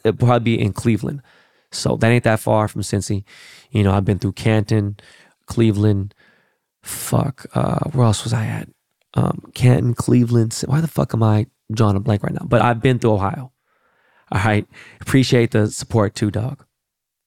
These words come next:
We got some motherfucking questions here. God damn. Uh, Edgar Gutierrez writes, "What's up, Ben? I want to ask some relationship advice or perspective as an O G.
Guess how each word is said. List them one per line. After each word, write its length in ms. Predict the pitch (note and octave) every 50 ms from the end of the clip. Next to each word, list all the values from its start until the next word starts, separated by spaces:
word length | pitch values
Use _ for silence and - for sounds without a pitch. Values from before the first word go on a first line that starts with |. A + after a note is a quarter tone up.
| _ _ _ _ _ _ _ _ _ _ _ _ _ _ _ _ _ _ _ _ _ _ _ _ _ _ _ _ _ _ _ -
We 80 | - D#3
got 140 | C3 C3
some 140 | - - -
motherfucking 480 | B2+ B2 B2+ - - - - - - -
questions 480 | - - D3+ D3 - - C3 A#2+ -
here. 180 | - A#2 - - -
God 220 | - - - - - _ -
damn. 260 | - G3+ A3+ D#3+ - - _ _ - - - - - - - - - - - _ _ _ _ -
Uh, 360 | A#2 A#2 A2+ A2 G#2+ A2 G2 - _ _ _ _ -
Edgar 240 | C#3+ D3 C#3+ C#3 C#3
Gutierrez 640 | C3 C3 C3 - - C#3 C#3+ D3 D3 C#3+ C#3 C3+ A#2+
writes, 280 | A#2+ A#2+ A#2 A#2 - -
"What's 200 | B2+ A#2+ - B2+
up, 140 | A2+ A2 G2+
Ben? 120 | A#2 A2+
I 40 | A2
want 220 | A2 A2 A2 G#2+
to 80 | - -
ask 240 | A#2+ A2+ A2 - -
some 100 | A#2 -
relationship 420 | A2+ A2 A#2 A#2 - A#2 G#2 A2+
advice 400 | A2 G#2+ A2+ A2+ A2+ A2+ - -
or 60 | A2+
perspective 480 | - A2 - - - A2 - - G#2+ G#2+
as 120 | G#2+ G2 A#2
an 60 | A2
O 100 | G#2 G#2
G. 300 | G2 G#2+ A#2 A#2+ A#2